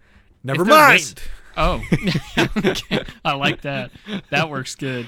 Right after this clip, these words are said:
Speaker 1: And I'll just have it evaporate. There we go. Um, <clears throat> all right. So, um, this is what I ended up purchasing. And those of you listening to the, um, audio podcast, hey, thanks. Uh, but if you'd like to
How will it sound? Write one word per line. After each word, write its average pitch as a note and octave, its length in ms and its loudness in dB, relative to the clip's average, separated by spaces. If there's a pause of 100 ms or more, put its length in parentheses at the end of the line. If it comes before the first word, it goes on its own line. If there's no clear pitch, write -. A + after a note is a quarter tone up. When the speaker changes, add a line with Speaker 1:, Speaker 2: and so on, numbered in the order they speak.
(140)
Speaker 1:
And D3 80 0
I'll D#3+ 60 8
just B2+ 160 -4
have D3 140 2
it B2+ 60 -2
evaporate. B2 640 -2
There B2+ 160 -4
we B2 80 -6
go. A#2 160 -8 (500)
Um, F3 720 -2
<clears throat> - 100 -6
all F#3+ 80 8
right. F#3 260 6
So, D#3+ 400 4 (540)
um, C3 420 0 (100)
this D3+ 640 4 (120)
is A#2+ 680 -2 (220)
what A2 400 -4
I A#2+ 460 -2
ended A2 320 -8
up A2 320 -4 (120)
purchasing. B2 440 -4
And D3+ 180 0
those E3 220 4
of D#3 100 -6
you D3+ 120 -2
listening D3 400 -4
to C#3 200 -2
the, B2+ 300 -4
um, A2 460 -6
audio D#3 280 -2
podcast, A2 640 -6
hey, D#3 160 -2
thanks. - 580 -10
Uh, A#2 280 -2
but D3 280 4
if C3+ 160 -6
you'd B2+ 220 -6
like D3 320 -2
to A2+ 460 -4